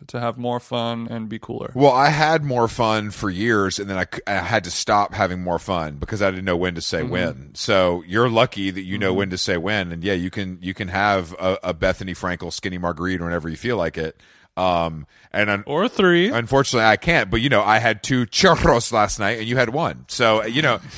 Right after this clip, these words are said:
Speaker 2: I don't, I don't, you know,
Speaker 1: <laughs>
Speaker 2: I may-, maybe it equals out, D-, Jason. Hopefully, look, you, we need each other. So I want you to live as long as possible, and I, I hope you want the same for me.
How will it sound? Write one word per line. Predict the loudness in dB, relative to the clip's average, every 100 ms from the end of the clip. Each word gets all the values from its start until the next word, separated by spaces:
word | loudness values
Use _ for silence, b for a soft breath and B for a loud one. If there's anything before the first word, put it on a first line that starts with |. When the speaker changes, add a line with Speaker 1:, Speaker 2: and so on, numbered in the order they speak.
| B B
Speaker 2:
I | 4
don't, | 6 4 6
I | 6
don't, | 4 2 0
you | 2
know, | 4 4
Speaker 1:
<laughs> |
Speaker 2:
I | 2
may-, | 2 2 4
maybe | 4 4 4
it | 2
equals | 0 2 4
out, | 6 6 4 -2 -12
D-, | -12
Jason. | -6 -4 -2 2
Hopefully, | 4 4 2 2
look, | 4 2 B B B
you, | 0 0
we | 2 0
need | 2 2 2
each | 0
other. | 0 0 -6
So | 0 0
I | 4 6
want | 6 2 0
you |
to | 0
live | 2 0
as | 0
long | 2 2
as | 0
possible, | 0 0 -2 -6 -10 -4
and | 2
I, | 2 4 4
I |
hope | 4 2
you | -2
want | -4 -4
the |
same | -4 -4 -4
for | -4
me. | -4 -4